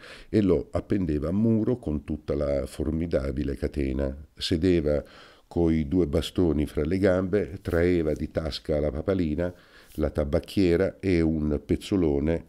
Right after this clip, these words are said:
a dadi rossi e neri. Si infrociava una grossa presa di tabacco, si puliva, poi apriva il cassetto del tavolino e ne traeva un libraccio che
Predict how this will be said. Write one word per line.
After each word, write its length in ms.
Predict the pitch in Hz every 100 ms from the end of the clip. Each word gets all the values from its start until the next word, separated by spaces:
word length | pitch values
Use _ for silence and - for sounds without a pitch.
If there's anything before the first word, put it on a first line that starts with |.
| -
a 100 | 73
dadi 440 | 71 76 71 71
rossi 360 | 71 82 - 76
e 60 |
neri. 540 | 65 65 64 64 67 - _ _ _ _ _ _ _ _ - - - -
Si 160 | - 143
infrociava 920 | 139 - 107 98 98 78 76 76 - -
una 220 | 92 82
grossa 540 | 78 92 95 80 - 73
presa 380 | - 80 76 69
di 140 | 78
tabacco, 720 | - 110 123 78 - 69 - - _
si 240 | - 127
puliva, 560 | - 113 127 95 78 69 - - _ - - - - -
poi 400 | 110 95 85 80 -
apriva 400 | 82 - 98 78
il 100 | 78
cassetto 800 | - 80 - 110 107 - 131 120
del 240 | 78 71
tavolino 720 | - 80 127 95 80 92 -
e 100 | -
ne 140 | 117 101
traeva 600 | 113 107 80 78 82 -
un 500 | - 92 85 82 82 -
libraccio 800 | 87 92 69 76 71 - - 90
che 460 | - 85 76 71